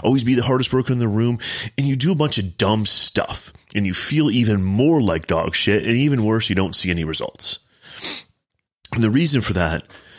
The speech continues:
is because you are not allocating your resources correctly.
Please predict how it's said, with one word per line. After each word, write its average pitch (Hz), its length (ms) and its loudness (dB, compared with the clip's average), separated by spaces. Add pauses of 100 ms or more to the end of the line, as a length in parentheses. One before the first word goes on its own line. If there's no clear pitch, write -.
(160)
is 101 140 -2
because 101 440 0
you 131 140 0
are 101 140 2
not 107 400 0 (340)
allocating 113 540 2
your 95 100 2
resources 87 880 0
correctly. - 580 -8